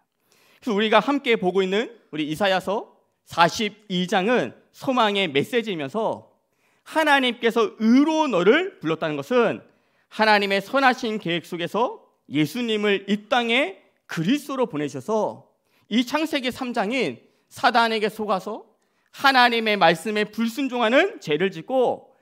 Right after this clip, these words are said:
하나님을 떠난 그 근본 문제를 해결하시겠다라는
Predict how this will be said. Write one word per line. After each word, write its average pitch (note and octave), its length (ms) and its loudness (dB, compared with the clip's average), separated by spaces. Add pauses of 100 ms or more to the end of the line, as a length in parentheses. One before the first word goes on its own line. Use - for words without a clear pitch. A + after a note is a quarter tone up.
(280)
하나님을 C4 800 -2
떠난 A3+ 260 2
그 D4+ 320 4
근본 G3+ 440 -2
문제를 F#3 600 2 (300)
해결하시겠다라는 G3+ 1500 -2